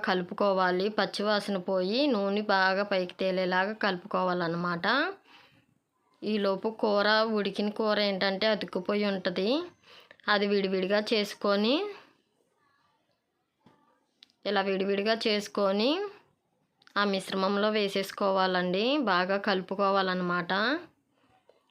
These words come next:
కూర మొత్తం కలిసేలాగా కలుపుకున్నాక, నేనైతే అర గ్లాస్ నీళ్ళు పోసానండి. నాకైతే అర గ్లాస్ నీళ్ళు పో-, సరిపోయినాయి అనమాట. మీకు ఒకవేళ ముక్క ఉడకలేదనుకుంటే కనుక గ్లాస్ నీళ్ళు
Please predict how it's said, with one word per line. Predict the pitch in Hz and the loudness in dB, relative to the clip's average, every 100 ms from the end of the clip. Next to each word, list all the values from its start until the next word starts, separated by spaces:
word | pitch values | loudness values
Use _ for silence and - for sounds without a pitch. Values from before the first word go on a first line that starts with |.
| - | -6
కూర | 202 196 | 0 2
మొత్తం | 202 202 190 208 | 2 0 0 -2
కలిసేలాగా | 214 202 190 202 190 185 208 214 | 0 0 0 0 0 0 -2 0
కలుపుకున్నాక, | 185 180 - 196 196 185 185 220 285 403 - - _ _ _ _ _ - _ _ | -2 -2 -4 -4 -2 -2 -2 0 -2 -2 -10 -20 _ _ _ _ _ -20 _ _
నేనైతే | 208 202 196 190 190 233 | -2 0 2 0 2 4
అర | 220 196 | 4 2
గ్లాస్ | 190 190 185 | 2 0 0
నీళ్ళు | 185 180 190 | -2 0 0
పోసానండి. | 214 208 202 185 180 180 196 | -2 -2 0 0 0 0 0
నాకైతే | 220 190 175 175 | 0 0 -2 2
అర | 196 180 | 2 2
గ్లాస్ | 185 180 180 | 0 0 -2
నీళ్ళు | 180 180 196 | -4 -2 -2
పో-, | 202 | -4
సరిపోయినాయి | 196 190 175 185 185 185 | -2 -4 -2 -2 0 -2
అనమాట. | 180 180 170 185 269 359 - - - - - | -2 -2 0 0 0 -2 -10 -16 -16 -16 -6
మీకు | 214 214 | -2 0
ఒకవేళ | 202 190 185 202 | 2 4 4 4
ముక్క | 214 185 202 | 0 0 2
ఉడకలేదనుకుంటే | 202 190 202 208 208 202 196 196 190 | 2 2 2 2 2 0 0 -2 0
కనుక | 190 185 190 233 | 0 0 -2 -2
గ్లాస్ | 214 185 190 190 | 2 2 2 0
నీళ్ళు | 180 196 | 0 0